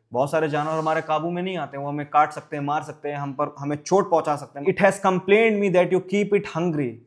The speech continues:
इस ऊंट ने मुझसे कंप्लेन किया हुआ। अब ये नबी की बात है, ये आम इंसान की नहीं है, कोई इसमें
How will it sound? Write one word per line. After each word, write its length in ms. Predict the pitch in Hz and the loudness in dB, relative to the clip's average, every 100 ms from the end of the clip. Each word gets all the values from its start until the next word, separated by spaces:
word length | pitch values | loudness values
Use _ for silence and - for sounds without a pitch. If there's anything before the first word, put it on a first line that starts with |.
| _ _ _ | _ _ _
इस 160 | 185 185 185 | 2 2 0
ऊंट 200 | 214 208 | 0 0
ने 60 | 196 | -2
मुझसे 280 | 180 180 | -2 -2
कंप्लेन 480 | 170 156 143 160 170 | 0 0 2 2 4
किया 120 | 151 | 6
हुआ। 220 | 165 147 165 | 6 8 8
अब 80 | |
ये 100 | 190 | 8
नबी 300 | 190 180 196 | 4 6 4
की 100 | 175 | 4
बात 260 | 170 143 123 | 6 6 4
है, 80 | 143 | 4
ये 60 | |
आम 240 | 156 156 165 | 6 6 4
इंसान 340 | 165 165 160 | 2 2 2
की 80 | 160 | 0
नहीं 180 | 160 151 | -2 -2
है, 100 | 143 | 0
कोई 200 | 147 156 | 2 2
इसमें 320 | 151 160 147 | 2 -2 -2